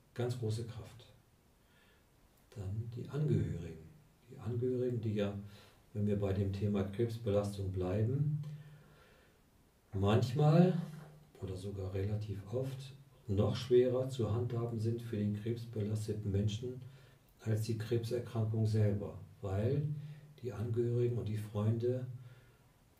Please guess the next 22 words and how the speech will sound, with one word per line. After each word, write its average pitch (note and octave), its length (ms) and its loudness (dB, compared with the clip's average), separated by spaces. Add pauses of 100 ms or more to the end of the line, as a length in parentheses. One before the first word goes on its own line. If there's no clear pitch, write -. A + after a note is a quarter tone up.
(100)
reagieren G#2+ 560 2
ja G#2+ 220 4
im G#2 260 0
hohen B2 300 6
Maße G#2+ 580 4 (760)
mit A2 280 -2
eigener A#2+ 380 6
Verzweiflung F2+ 800 -6 (720)
und A2 120 -4
belasten G#2+ 520 2
dann B2+ 200 6
nochmal G#2+ 540 0
denjenigen, A#2+ 680 0
der A2 220 2
krebsbelastet - 2000 -4
ist. - 400 4 (1400)
Wenn G2+ 220 -4
also F#2+ 200 -4 (140)
die - 200 -10
Angehörigen G2+ 800 2 (100)
und F#2 180 -6
Partner A2 460 0